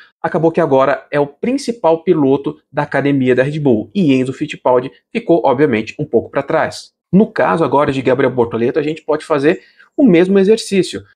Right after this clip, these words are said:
Se formos pensar que hoje temos Lando Norris e Oscar Piastri na McLaren, a gente pode pensar a princípio, pô,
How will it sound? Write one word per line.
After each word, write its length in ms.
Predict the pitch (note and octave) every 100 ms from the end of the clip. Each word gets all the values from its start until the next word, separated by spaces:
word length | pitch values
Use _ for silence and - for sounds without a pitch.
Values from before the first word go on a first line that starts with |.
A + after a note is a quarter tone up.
| _
Se 120 | -
formos 380 | A3 - G#3+ G3
pensar 460 | - F#3 - C3+ -
que 120 | -
hoje 200 | C3+ C#3
temos 480 | - B2 A2+ G2 _ _
Lando 360 | C#3+ F#3 F3+ E3
Norris 440 | C3 A#2 A2 - C3+
e 100 | C3
Oscar 320 | E3 - - -
Piastri 560 | C3 G#2 D#3+ - D3
na 80 | C3
McLaren, 640 | A2+ A2 G#2 C3 D#3 G#2+ G2 _ _ -
a 40 |
gente 160 | F#3 F3
pode 200 | F3 E3+
pensar 220 | E3+ E3
a 20 |
princípio, 400 | E3 F#3 - -
pô, 360 | - E3+ A2